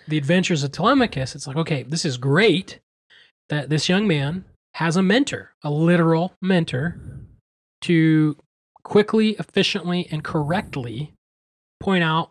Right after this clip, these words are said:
where he was erring in his heart. And it's not just having, you know, a, a mentor, a person to hold you accountable that helps you do this. You could read the Word of God. That will increase your own spiritual awareness. Uh,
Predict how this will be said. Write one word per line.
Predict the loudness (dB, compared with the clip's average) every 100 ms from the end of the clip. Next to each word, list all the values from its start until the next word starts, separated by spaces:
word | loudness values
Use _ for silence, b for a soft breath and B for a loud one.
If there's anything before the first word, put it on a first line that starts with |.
| -8
where | -6 -2
he | -2
was | -4
erring | -2 -2 -2 -2
in |
his | -4 -4
heart. | -6 -10 -12 -20 -20 B B B B B -4
And | -2 -2
it's | -4
not | -2 -2 -2
just | 2 2 0
having, | -4 -2 -2 -2 -6 _ _ _ -8
you | -4
know, | -2 -2
a, | -4 -2
a | -2
mentor, | -2 -2 -2 -2
a | -4
person | -4 -2 -2 -2 -4 -4
to | -4
hold | -4 -2
you |
accountable | -2 -4 -6 -4 -4 -4
that | -4
helps | -6 -6 -6
you | -2
do | -2
this. | -2 -4 -10 _ B B B B
You | -2 0
could | 0
read | 0 0 2
the | 2
Word | 2 0
of | 0
God. | -2 0 0 0 -2
That | -4 0
will | -2
increase | 0 0 -2 0
your | -2
own | -2
spiritual | -4 -4 -2 -2
awareness. | 0 0 2 0 -2 -10 _ B B B B
Uh, | -8